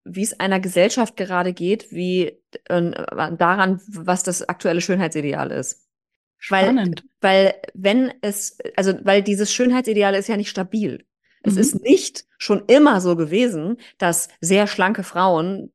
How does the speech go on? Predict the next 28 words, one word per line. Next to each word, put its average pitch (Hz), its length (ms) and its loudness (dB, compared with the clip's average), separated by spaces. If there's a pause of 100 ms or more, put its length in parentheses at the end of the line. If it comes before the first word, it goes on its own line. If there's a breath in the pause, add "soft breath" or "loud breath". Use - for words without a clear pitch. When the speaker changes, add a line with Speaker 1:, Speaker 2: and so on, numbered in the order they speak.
Speaker 1:
das 185 300 -4
Attraktivste 180 640 -4
auf 170 100 0
der 180 100 0
ganzen 165 300 -4
Welt 180 240 0
waren. 127 280 -8 (760 soft breath)
Speaker 2:
Ist 202 100 4
Speaker 1:
Und 160 60 4
Speaker 2:
ja 196 120 4
Speaker 1:
ich 185 120 2
Speaker 2:
aktuell 202 300 4
Speaker 1:
jetzt 214 120 6
Speaker 2:
auch 233 80 6
Speaker 1:
vor 202 100 2
Speaker 2:
nicht 220 100 4
Speaker 1:
allen 202 140 6
Speaker 2:
der 180 80 4
Speaker 1:
Dingen 175 180 2
Speaker 2:
Fall. 165 140 -18 (560)
Speaker 1:
Nee. - 220 -6 (440)
Speaker 2:
Aktuell 180 280 2
Speaker 1:
Ähm, 175 60 2
Speaker 2:
ist - 100 -8
ja 196 120 -6
wieder 190 180 -4
anders. 170 400 -12 (500)
Speaker 1:
Genau. 233 240 4